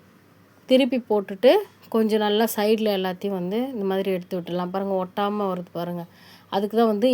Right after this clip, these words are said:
எண்ணெயை வந்து எல்லா இடத்துலையும் அப்ளை பண்ணிடணும். நான்ஸ்டிக்காக இருந்துச்சுன்னா வந்து நம்ம அப்படியே போட்டு செய்யலாம், ஒட்டாம வரும். இது வந்து நார்மல்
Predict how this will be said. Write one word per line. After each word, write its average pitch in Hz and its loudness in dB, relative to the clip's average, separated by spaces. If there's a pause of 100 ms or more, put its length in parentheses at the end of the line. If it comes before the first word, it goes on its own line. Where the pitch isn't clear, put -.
(100)
எண்ணெயை 226 2
வந்து 208 -2
எல்லா 190 -2
இடத்துலையும் 185 -4
அப்ளை 180 -6
பண்ணிடணும். 165 -6 (460)
நான்ஸ்டிக்காக 240 4
இருந்துச்சுன்னா 220 -2
வந்து 214 4 (220)
நம்ம 185 0
அப்படியே 196 -2
போட்டு 185 -6
செய்யலாம், 175 -4
ஒட்டாம 190 -4
வரும். 185 -4 (280)
இது 202 -2
வந்து 220 -2 (100)
நார்மல் 220 0